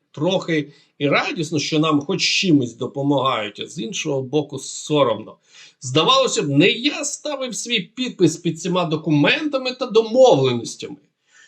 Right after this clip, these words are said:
щодо розпродажу та утилізації нашої техніки. Це робили президенти тих часів,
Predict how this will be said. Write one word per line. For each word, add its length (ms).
щодо 560
розпродажу 1160
та 320
утилізації 840
нашої 460
техніки. 580
Це 180
робили 340
президенти 720
тих 300
часів, 540